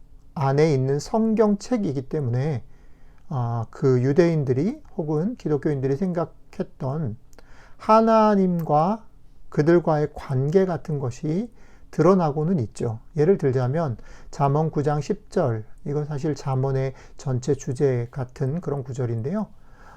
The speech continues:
어, "여호와를 경외하는 것이 지혜의 근본이고 거룩한 자를 아는 것이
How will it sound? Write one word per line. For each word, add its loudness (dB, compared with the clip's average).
어, -6
"여호와를 12
경외하는 2
것이 0
지혜의 4
근본이고 0
거룩한 0
자를 2
아는 -2
것이 -2